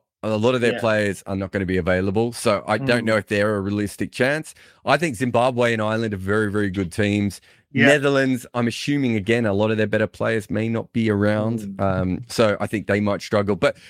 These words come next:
Speaker 1: you get a full strength Netherlands bowling lineup in.
Speaker 2: Oh,
Speaker 1: and
Speaker 2: yeah.
Speaker 1: I don't know what squad we're gonna see. Um,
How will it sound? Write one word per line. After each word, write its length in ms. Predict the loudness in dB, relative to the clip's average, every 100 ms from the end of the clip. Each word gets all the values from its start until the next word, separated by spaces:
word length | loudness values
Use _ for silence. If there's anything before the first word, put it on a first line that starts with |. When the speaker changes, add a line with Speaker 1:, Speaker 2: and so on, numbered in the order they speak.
| -4
Speaker 1:
you 140 | 0
get 100 | 2
a 60 | 0
full 500 | 0 0 0 -2 -8 _
strength 420 | -4 -2 -2 -4 -2
Netherlands 440 | -2 0 0 0
bowling 420 | 2 2 2 0
lineup 460 | -2 -2 0 -2 0
in. 240 | 0 2
Speaker 2:
Oh, 40 | 4 4
Speaker 1:
and 100 | 4
Speaker 2:
yeah. 320 | 2 0 2
Speaker 1:
I 80 | 2
don't 140 | 2
know 80 | 2
what 180 | 2 0
squad 260 | 0 0 2
we're 60 |
gonna 160 | 0 -2
see. 460 | 0 0 0 -2 -6 -20 _ _ 0
Um, 560 | 2 2 0 -4 -6